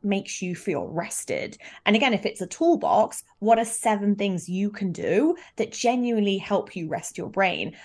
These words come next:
For me, I know it's being with friends. I know it's having a margarita with my husband, like, going on a date night. Um, you know, I love playing with style. Like, I love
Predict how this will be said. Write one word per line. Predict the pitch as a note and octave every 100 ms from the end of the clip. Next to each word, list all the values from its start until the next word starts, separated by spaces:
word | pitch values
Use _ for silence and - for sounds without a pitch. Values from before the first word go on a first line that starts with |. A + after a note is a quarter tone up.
| -
For | -
me, | G3 A3+ C#4+ G#3 F3 -
I | F3+ F#3
know | F3 E3+
it's | - -
being | F#3+ E3+ D#3
with | -
friends. | - - - - -
I | E3
know | E3 E3 D#3+
it's | C3+ - - _
having | F3+ G#3 G#3+
a |
margarita | G3+ G3 F#3+ F#3 F3 E3 F3
with | E3
my | E3
husband, | D#3+ D3+ D3 D3+
like, | -
going | G3+ G#3 G#3+
on | G#3
a | F#3
date | F3 E3+ A#2+
night. | G2+ F2+ A2 - - - -
Um, | F#3+ F3 F3
you | - G3+
know, | E3+ -
I | G3
love | G#3 G3+ G3+ G3+ - -
playing | G#3+ G#3 G3+ F#3+
with | F#3
style. | F3+ - G3+ G#3 G3+ E3+ A2
Like, | C#3 -
I | E3
love | F3 F3+ E3+ E3+